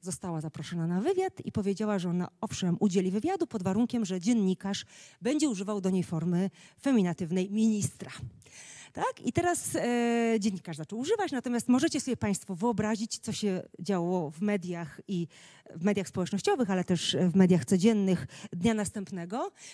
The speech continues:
Mianowicie, co zrobił system? System zaczął obśmiewać. Prawda? E, powstała niezliczona liczba memów, mm,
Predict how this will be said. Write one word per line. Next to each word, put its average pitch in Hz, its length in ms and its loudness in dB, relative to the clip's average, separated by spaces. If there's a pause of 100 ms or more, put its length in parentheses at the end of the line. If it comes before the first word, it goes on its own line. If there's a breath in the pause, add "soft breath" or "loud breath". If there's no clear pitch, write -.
(100)
Mianowicie, 294 400 -4
co 269 120 -4
zrobił 165 320 -4
system? 143 460 -12 (120)
System 262 540 -4
zaczął 190 300 -6
obśmiewać. 139 760 -10 (520 loud breath)
Prawda? 339 220 -2 (460 loud breath)
E, 220 120 -4
powstała 208 420 -6
niezliczona 196 460 -2
liczba 156 300 -2
memów, 240 500 0 (340 soft breath)
mm, 202 420 -4